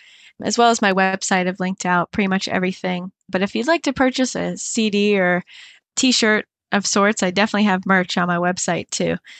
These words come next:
So that's katie lyon music dot com, and then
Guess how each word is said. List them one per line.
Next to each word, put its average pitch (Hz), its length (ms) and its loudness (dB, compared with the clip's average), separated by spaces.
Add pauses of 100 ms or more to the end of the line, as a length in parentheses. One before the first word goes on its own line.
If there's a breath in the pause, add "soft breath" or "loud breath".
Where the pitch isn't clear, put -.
(120)
So 202 200 0
that's - 420 0 (140)
katie 226 300 2
lyon 196 420 0
music 190 380 -2 (280)
dot 180 260 2
com, 233 500 4
and 196 200 -2
then 175 380 -4